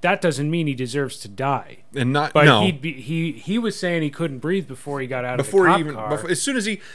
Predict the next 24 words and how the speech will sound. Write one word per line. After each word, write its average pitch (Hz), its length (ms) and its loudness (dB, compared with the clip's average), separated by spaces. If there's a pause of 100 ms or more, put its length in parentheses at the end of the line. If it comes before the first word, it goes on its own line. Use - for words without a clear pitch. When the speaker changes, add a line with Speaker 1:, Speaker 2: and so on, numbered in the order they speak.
(180)
Speaker 1:
As 117 100 -10
soon 190 100 2
Speaker 2:
as 220 40 4
Speaker 1:
as 220 40 4
Speaker 2:
soon 302 80 2
Speaker 1:
he - 20 4
Speaker 2:
as 254 80 2
Speaker 1:
got 185 240 6
Speaker 2:
they 180 100 2
Speaker 1:
in 226 120 2
the 226 80 -2
cop 190 260 -2
car, 131 300 -2
Speaker 2:
Yes. 107 340 0
Speaker 1:
he 139 80 -4
said, 139 260 -2
"I 131 80 -2
can't 147 280 -4
breathe." 135 340 -2 (680)
And 127 200 -6
then 147 440 -2
he 156 340 -2
lunged 147 580 0
out 151 380 2